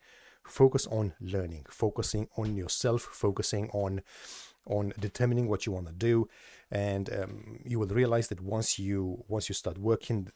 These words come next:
uh, there will be many things that you will need to learn that you were not aware of.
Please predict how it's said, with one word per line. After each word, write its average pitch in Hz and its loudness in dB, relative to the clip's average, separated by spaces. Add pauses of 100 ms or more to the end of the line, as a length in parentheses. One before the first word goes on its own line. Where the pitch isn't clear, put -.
uh, - -8
there 98 -2
will 95 -2
be 90 -4
many 135 0
things 117 4
that 95 -2
you 101 -4
will 90 -4
need 90 -6
to 95 -6
learn 104 2
that 95 0
you 98 -4
were 90 -2
not 95 -2
aware 127 4
of. - -12